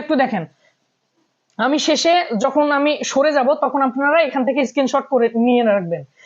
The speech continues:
তারপর দেখেন টু প্লাস টু, অর্থাৎ টু ডট ডট টু যদি কোনো বাক্যে থাকে তাহলে সেটাও আমরা কি করব, সেটা হচ্ছে আমাদের সিম্পল সেন্টেন্স। তাহলে এই সিম্পল সেন্টেন্স যদি আমরা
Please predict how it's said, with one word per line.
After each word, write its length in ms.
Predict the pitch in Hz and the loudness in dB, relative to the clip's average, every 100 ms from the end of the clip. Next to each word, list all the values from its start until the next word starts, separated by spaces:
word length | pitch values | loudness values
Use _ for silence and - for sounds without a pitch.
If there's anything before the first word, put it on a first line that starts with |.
| _ | _
তারপর 200 | 269 269 277 | -2 0 0
দেখেন 180 | 294 302 311 | 0 -2 2
টু 80 | 349 349 | 2 4
প্লাস 180 | 339 330 - - | 2 0 -2 -4
টু, 100 | 196 - 226 | -4 -2 -2
অর্থাৎ 220 | 226 311 - _ _ - | -2 -4 -8 _ _ 2
টু 100 | 311 349 359 247 | 4 4 4 2
ডট 160 | 269 247 226 | 2 2 2
ডট 160 | 330 320 - | 0 -2 0
টু 80 | 320 349 330 | 2 4 2
যদি 140 | 302 311 | 0 2
কোনো 120 | 294 262 | 2 2
বাক্যে 240 | 247 269 262 | 0 -2 -2
থাকে 200 | 226 285 - - _ 254 | -2 -2 -2 -8 _ 0
তাহলে 180 | 277 302 - | 2 0 -2
সেটাও 260 | 262 302 311 | 2 2 2
আমরা 120 | 311 311 | 0 0
কি 60 | 311 | 2
করব, 160 | 311 285 370 - - _ _ - | 2 4 2 0 -18 _ _ -4
সেটা 180 | 254 285 | 0 2
হচ্ছে 180 | 285 - 277 | 0 0 0
আমাদের 200 | 269 320 311 | 0 0 0
সিম্পল 220 | 262 277 262 | 2 2 0
সেন্টেন্স। 300 | 214 170 151 - _ _ | -2 -2 -6 -12 _ _
তাহলে 160 | 269 294 | 0 0
এই 60 | 294 | 2
সিম্পল 260 | 262 240 320 330 | 0 2 0 0
সেন্টেন্স 320 | 311 330 330 247 | 0 0 0 0
যদি 140 | 302 311 | 2 2
আমরা 120 | 294 | 0